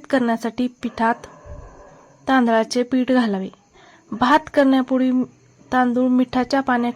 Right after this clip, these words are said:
ठेवले तर पांढरे शुभ्र होतात. दह्याची लस्सी करताना पाण्याऐवजी दुधाचा वापर केल्यास लस्सी चविष्ट होते. दही आंबट असेल तर स्टीलच्या भांड्यात मोहरी आणि मीठ घालून विरजण घालावे.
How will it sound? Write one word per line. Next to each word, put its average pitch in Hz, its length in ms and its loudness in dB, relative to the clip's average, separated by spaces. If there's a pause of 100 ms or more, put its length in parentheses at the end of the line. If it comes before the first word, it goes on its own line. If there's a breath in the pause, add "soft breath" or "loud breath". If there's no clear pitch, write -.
ठेवले 233 300 -6 (160)
तर 247 60 -6
पांढरे 233 380 0
शुभ्र 240 300 -6
होतात. 214 340 -6 (760 loud breath)
दह्याची 240 480 0
लस्सी 269 340 0
करताना 233 480 -2
पाण्याऐवजी 233 720 0
दुधाचा 226 480 -2
वापर 220 400 -6
केल्यास 214 380 -6
लस्सी 240 380 -4
चविष्ट 233 600 -4
होते. 220 380 -8 (580 soft breath)
दही 262 280 4
आंबट 285 360 2
असेल 254 420 -2
तर 262 60 -2
स्टीलच्या 247 500 -2
भांड्यात 240 640 -4
मोहरी 233 300 0
आणि 240 200 -2
मीठ 240 280 -2
घालून 226 360 -4
विरजण 220 480 -4
घालावे. 202 420 -4